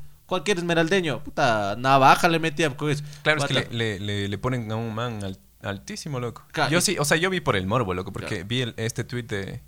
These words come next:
Speaker 2: de Alex Aguinaga
Speaker 1: Pero
Speaker 2: que
Speaker 1: ahí,
Speaker 2: dice
Speaker 1: ¿qué
Speaker 2: que
Speaker 1: ya acabó la serie? O sea, ¿o están la
Speaker 2: Ah, no
Speaker 1: novela?
Speaker 2: sé, no sé. Yo
Speaker 1: No sé.
Speaker 2: vi, yo vi el
Speaker 1: Un
Speaker 2: primer
Speaker 1: capítulo.
Speaker 2: capítulo y parece como que está, tú estás viendo tres familias, loco.
Speaker 1: Claro,
Speaker 2: O sea,
Speaker 1: es
Speaker 2: ni
Speaker 1: que, es que
Speaker 2: siquiera,
Speaker 1: esa
Speaker 2: ni
Speaker 1: es la
Speaker 2: siquiera
Speaker 1: hueá.
Speaker 2: es
Speaker 1: Y, y,
Speaker 2: producción,
Speaker 1: o sea, y aquí
Speaker 2: loco.
Speaker 1: lo malo, mira.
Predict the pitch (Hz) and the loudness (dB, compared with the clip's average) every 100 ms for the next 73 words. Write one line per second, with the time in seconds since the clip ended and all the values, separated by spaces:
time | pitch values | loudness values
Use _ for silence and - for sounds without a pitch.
0 | - - 107 - 107 107 110 104 107 123 | -16 -12 -10 -8 -6 -4 -6 -6 -4 -2
1 | 190 202 214 160 135 190 175 151 180 185 | 2 2 4 2 4 4 4 4 4 4
2 | 190 349 131 117 104 98 120 110 95 90 | 2 0 -2 -2 -4 -2 -4 -4 -10 -16
3 | - 110 113 110 165 - 440 370 - - | -10 -2 0 2 0 -2 -6 -8 -8 -4
4 | 180 208 208 208 180 202 202 143 180 147 | 0 0 0 -2 -2 0 0 2 0 2
5 | 175 196 214 143 - 147 147 151 156 143 | 2 0 -2 -2 -2 -2 0 0 -2 -2
6 | 127 123 - 139 139 113 - 143 143 139 | -2 -6 -4 -4 -6 -12 -8 -8 -4 -6
7 | 135 139 123 - 135 127 110 139 104 90 | -6 -6 -6 -4 -4 -4 -4 -2 -4 -4
8 | 98 - 170 131 165 180 147 147 180 180 | -8 -4 -2 0 0 2 2 4 4 4
9 | 170 151 143 143 190 160 170 123 104 131 | 2 4 4 4 2 2 2 2 0 -2
10 | 139 151 151 151 202 175 147 127 95 | 2 2 2 2 2 2 4 2 0